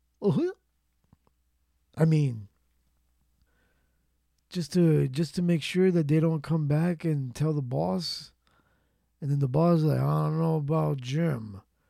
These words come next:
I don't know. If he's going out to raves, getting pissed drunk over the weekend, I don't know if I want him on my staff." I don't know, I'm just, I don't know why I gave him a southern accent. But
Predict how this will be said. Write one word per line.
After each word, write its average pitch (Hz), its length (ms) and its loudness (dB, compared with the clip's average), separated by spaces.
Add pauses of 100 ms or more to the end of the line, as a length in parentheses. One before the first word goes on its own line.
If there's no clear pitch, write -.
(1000)
I 123 60 -10
don't 143 280 0
know. 123 420 0 (1400)
If 117 140 -8
he's 156 200 0
going 156 440 0
out 156 200 -2
to 143 120 -6
raves, 139 840 -2 (520)
getting 143 420 -2
pissed 143 320 0
drunk 151 400 -2
over 139 200 0
the 123 100 -8
weekend, 135 440 -2
I 139 40 -2
don't 156 140 -4
know 156 160 -2
if 135 120 -6
I 139 80 -2
want 156 360 -2
him 135 160 -4
on 139 220 -4
my 131 160 -10
staff." 143 960 -10 (800)
I 113 40 -18
don't 101 100 -16
know, 98 80 -18
I'm 107 100 -16
just, 110 140 -20 (200)
I 139 60 -8
don't 143 60 -2
know 143 80 0
why 139 220 2
I 131 60 2
gave 131 180 0
him 127 120 -4
a 117 60 -6
southern 123 320 -4
accent. 120 340 -8 (540)
But 156 340 -2